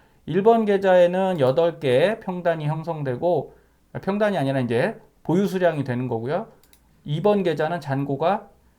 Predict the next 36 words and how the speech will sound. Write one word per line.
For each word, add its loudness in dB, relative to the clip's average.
수량이 0
스물두 -2
개가 0
되는 -6
거죠. -8
이제 0
늘어가죠. 2
그 0
다음에 8
또 2
매도를 2
이렇게 -4
합니다. -10
이렇게 -8
수익 -4
실현 -6
똑같이 -6
하고요. -2
일 -2
번은 -2
전액 -2
매도, 2
이 -6
번은 0
수익 -8
난 -2
만큼만. -6
그래서 -6
여섯 0
개만 -2
더 -6
팔은 -4
거예요. 2
자, 0
그 -10
다음에 4